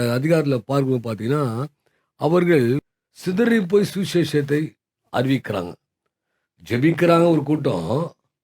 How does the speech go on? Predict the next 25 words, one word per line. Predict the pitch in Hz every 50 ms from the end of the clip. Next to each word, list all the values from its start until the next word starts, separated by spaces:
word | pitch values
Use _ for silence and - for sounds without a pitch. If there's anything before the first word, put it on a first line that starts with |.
| _ _ _ _ _ _ _ _ _ _ -
அப்போ | 135 139 139 151
இந்த | 143 135 135
ஊழியம் | 156 208 254 240 240 226 220 196 185
என்பது | 175 160 160 151 147 180 233 269 254 190 - - _ _ _ _ - - -
ஜெபத்துல | 127 123 131 160 165 160 180 196 190
ஒரு | 165
பக்கம் | 156 170 165 170 165 139 156
பார்த்தோம். | 156 147 135 123 107 95 - - _ _ _ _ _ _ _ -
இங்க | 156 165 170
சுவிசேஷத்தை | 160 160 214 240 254 262 - - 262 262 233 - 220 214 208 190 170
அறிவிக்கிறது, | 160 160 175 175 180 170 135 160 143 123 101 90 - _ _ _ _ _ _ _ _ _ _ _ _ _ -
அந்த | - 139 170 175 202
இடத்துல | 202 214 214 226 226
பார்த்தா | 180 196 190 175 165 180 170 160
கூட | 165 185 233 254
ஒரு, | 226 190 170 165 151 139 123 123 123
ஒரு | 151 156 160
ஊழியத்தை | 160 190 240 240 240 240 196 190 196 165 - -
செய்யற | 208 240 254 233 202
லெவலுக்கு | 180 175 175 180 175 175 180 180
அவங்க | 160 151 139
இருக்காங்க. | 135 135 120 110 101 - _ _ _ _ _ _ -
இவங்க | 190 196 202
யாரும் | 208 233 226 202 185
அழைக்கப்படல. | 190 202 196 175 139 131 113 101 87